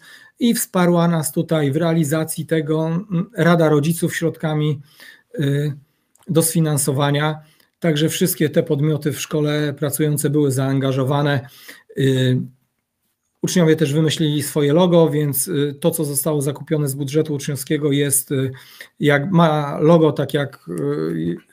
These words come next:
tutaj widzimy sygnatury, y, Unii Europejskiej, więc też kolejne jakby pokolenia uczniów widzą, y, że to powstało właśnie z pomysłów ich kolegów, koleżanek.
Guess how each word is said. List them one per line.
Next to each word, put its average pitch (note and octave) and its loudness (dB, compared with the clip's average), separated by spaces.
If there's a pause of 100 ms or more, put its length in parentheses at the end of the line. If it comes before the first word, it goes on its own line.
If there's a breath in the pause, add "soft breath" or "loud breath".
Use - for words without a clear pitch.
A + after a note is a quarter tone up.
(120)
tutaj D3+ -2
widzimy D3+ -2
sygnatury, D3+ 0
y, E3 0
Unii D#3+ 0
Europejskiej, E3+ 0 (260 loud breath)
więc E3 2
też E3 0
kolejne E3 2
jakby D3+ -2
pokolenia D#3 -2
uczniów D3 -6
widzą, D3+ -2 (760 soft breath)
y, C3+ 2
że D3 2
to D#3 0
powstało C#3+ -2
właśnie C#3+ -4
z - -8
pomysłów C#3 -2
ich C#3+ -12
kolegów, C3+ -2
koleżanek. B2 -6